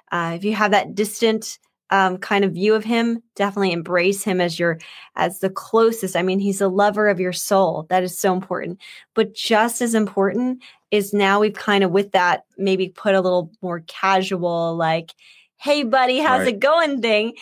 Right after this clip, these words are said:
Speaker 1: And, um, he is, he's fun, God. He's, he's amazing. He, he gave us all the things. He, he's joyful. He's not,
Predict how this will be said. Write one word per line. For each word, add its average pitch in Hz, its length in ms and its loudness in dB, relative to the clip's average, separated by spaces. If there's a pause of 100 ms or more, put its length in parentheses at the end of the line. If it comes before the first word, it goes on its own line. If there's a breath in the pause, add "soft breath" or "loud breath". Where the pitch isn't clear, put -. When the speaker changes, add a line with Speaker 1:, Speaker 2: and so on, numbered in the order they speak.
(280 loud breath)
Speaker 1:
And, 247 420 2
um, 214 400 0 (120)
he 277 180 -6
is, 392 240 -2
he's 311 360 -6 (120)
fun, 302 420 2
God. 302 400 4
He's, 269 300 -4 (360 loud breath)
he's 285 280 -10
amazing. 269 640 -6
He, 262 320 -8
he 262 180 -8
gave 254 320 -2
us 247 160 -2
all 240 200 0
the 240 100 -8
things. 233 360 -2
He, 214 180 -6
he's 226 360 -6
joyful. 240 540 2
He's 226 260 0
not, 226 300 4